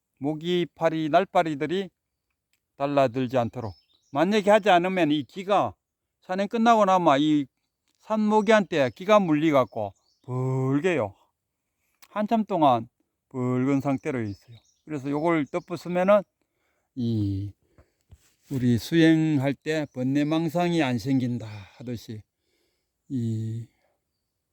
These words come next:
그 날파리라 모기를 어떻게 할 수는 없어요. 그 단지 내가, 어, 안 소이도록 내가 장치를 할 수밖에 없다. 우리가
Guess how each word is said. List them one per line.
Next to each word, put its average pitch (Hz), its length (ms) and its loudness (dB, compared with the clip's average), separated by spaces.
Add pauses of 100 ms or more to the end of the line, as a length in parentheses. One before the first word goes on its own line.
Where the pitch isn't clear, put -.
(680)
그 143 240 -6
날파리라 190 1300 -2 (120)
모기를 190 720 -2
어떻게 226 380 -2
할 220 140 2
수는 254 360 4
없어요. 110 420 -8 (680)
그 240 100 -6
단지 160 420 -2
내가, 180 480 0 (1160)
어, 117 420 -6 (960)
안 127 220 0
소이도록 156 600 0 (320)
내가 170 580 2
장치를 120 440 -6
할 117 100 -8
수밖에 - 420 -20
없다. - 320 -20 (1400)
우리가 170 200 -4